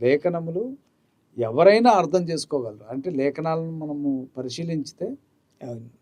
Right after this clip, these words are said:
Speaker 1: సత్యం అనేది ఎవరికైనా అర్థమవుతుంది.
Speaker 2: అర్థమవుతుంది.
Speaker 1: సత్యము
Speaker 2: అవును.
Speaker 1: కొంతమందికి అర్థం అవ్వాలి అనేది కాదు.
Speaker 2: లేదు, అందరికీ అర్థం కాదు.
Speaker 1: సత్యము వి-, వినే ప్రతివాడికి, గ్రహించే ప్రతివాడికి,
Speaker 2: అర్థం.
Speaker 1: ఆలోచించేవాడికి సత్యం అర్థమవుతుంది.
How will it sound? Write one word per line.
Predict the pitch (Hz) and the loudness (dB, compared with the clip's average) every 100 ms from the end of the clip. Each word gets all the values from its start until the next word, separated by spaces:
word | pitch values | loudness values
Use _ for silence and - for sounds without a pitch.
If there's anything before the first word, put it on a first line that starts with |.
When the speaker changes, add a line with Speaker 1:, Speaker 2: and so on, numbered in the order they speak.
| - | -2
Speaker 1:
సత్యం | - 196 - 254 | 2 4 6 8
అనేది | 226 214 220 | 8 6 8
ఎవరికైనా | 190 214 208 247 | 10 10 6 6
అర్థమవుతుంది. | 214 175 196 | 6 4 4
Speaker 2:
అర్థమవుతుంది. | 160 151 147 | 2 -2 -4
Speaker 1:
సత్యము | 147 170 240 233 | -2 0 2 0
Speaker 2:
అవును. | 208 196 | 4 6
Speaker 1:
కొంతమందికి | 180 220 214 208 233 | 6 4 4 6 6
అర్థం | 202 185 202 | 6 6 6
అవ్వాలి | 196 190 185 | 8 10 8
అనేది | 175 147 | 4 0
కాదు. | 127 160 | 0 2
Speaker 2:
లేదు, | 156 | 2
అందరికీ | 151 147 151 180 - | 0 -8 -10 -12 -16
అర్థం | - - | -20 -20
కాదు. | 120 - - | -20 -20 -2
Speaker 1:
సత్యము | 151 143 - 214 | 0 4 4 4
వి-, | 202 165 160 | 2 0 0
వినే | 127 135 160 214 | 2 4 6 4
ప్రతివాడికి, | - 180 180 180 170 180 190 | 4 4 6 6 6 4 0
గ్రహించే | 196 147 147 170 180 190 | 0 4 4 2 2 2
ప్రతివాడికి, | 165 156 156 147 143 135 190 | 2 -2 2 2 2 -2 -6
Speaker 2:
అర్థం. | 254 _ _ _ _ 139 | -6 _ _ _ _ 2
Speaker 1:
ఆలోచించేవాడికి | 151 185 185 180 165 170 156 196 | 6 6 4 0 0 2 2 0
సత్యం | 180 147 156 | -4 -4 -6
అర్థమవుతుంది. | 139 113 101 _ _ | -6 -8 -18 _ _